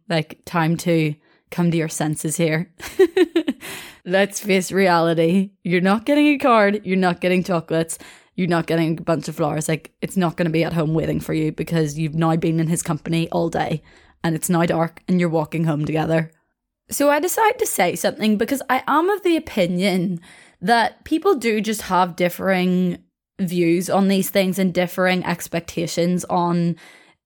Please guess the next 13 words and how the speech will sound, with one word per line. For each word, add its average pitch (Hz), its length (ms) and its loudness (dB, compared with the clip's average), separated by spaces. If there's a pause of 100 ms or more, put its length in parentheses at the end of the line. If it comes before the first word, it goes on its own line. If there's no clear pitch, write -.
(300)
like, 185 400 -2
lots 190 320 0
of 170 80 -6
different 170 380 -2
things, 170 260 -2
and 165 140 0
Valentine's 165 520 0
is 160 120 -4
definitely 160 300 -2
one 165 140 -2
of 170 80 -2
those 175 200 0
things. 185 320 0